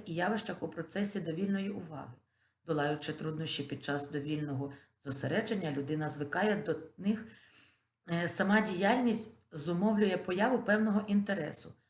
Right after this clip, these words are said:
а часом і захоплює її виконавця, і увага набуває рис мимовільного зосередження. Тому післядовільну увагу називають ще й вторинною мимовільною увагою.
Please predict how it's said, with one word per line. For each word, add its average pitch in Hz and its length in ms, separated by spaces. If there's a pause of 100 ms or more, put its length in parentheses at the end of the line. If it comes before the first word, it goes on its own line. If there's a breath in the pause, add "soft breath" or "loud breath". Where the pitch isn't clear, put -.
(120)
а 135 120
часом 214 420
і 147 60
захоплює 175 560
її 143 220
виконавця, 143 680 (120)
і 147 80
увага 170 400
набуває 180 520
рис 202 280 (300 loud breath)
мимовільного 160 600
зосередження. 135 760 (460)
Тому 277 200
післядовільну 233 720
увагу 220 380
називають 175 580
ще 214 140
й 220 40
вторинною 202 580
мимовільною 160 680
увагою. 135 500